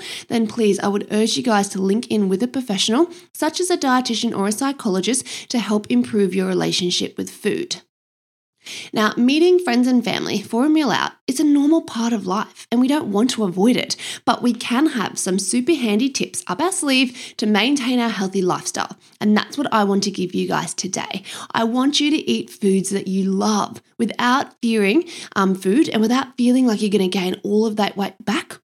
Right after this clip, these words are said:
or without feeling like you'll completely lose control around food and just eat everything in sight. So this is the topic of today's podcast.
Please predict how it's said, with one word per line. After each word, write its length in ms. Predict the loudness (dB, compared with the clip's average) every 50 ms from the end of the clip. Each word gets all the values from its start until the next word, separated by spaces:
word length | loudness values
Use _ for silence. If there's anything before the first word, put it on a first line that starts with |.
| _ _ -4
or 200 | -2 0 2 2
without 340 | 2 2 2 0 0 -2 -2
feeling 300 | 0 2 2 2 4 2
like 260 | 2 2 0 -2 -2
you'll 140 | -4 -4 -2
completely 640 | -2 -4 -6 -4 -2 0 0 2 2 2 2 2
lose 260 | 4 4 4 4 2 0
control 400 | -2 -2 -2 -2 0 0 0 0
around 320 | 0 0 0 0 -2 0
food 220 | 2 2 2 2 0
and 120 | -2 -2
just 160 | -2 -4 -4 -4
eat 160 | -4 -6 -4 -2
everything 400 | -4 -2 -2 -2 -4 -2 -4 -4
in 120 | -4 -4 -6
sight. 360 | -6 -10 -10 -10 -10 -10 -10 -10 _ -12 -12 -12 -6 -2
So 160 | 0 2 2
this 240 | 4 4 2 2 2
is 80 | 2
the 100 | 2 0
topic 320 | 0 0 0 0 -2 -2 -2
of 100 | 0 0
today's 320 | 0 0 0 0 0 -2
podcast. 480 | -4 -6 -10 -10 -10 -10 -8 -8 -8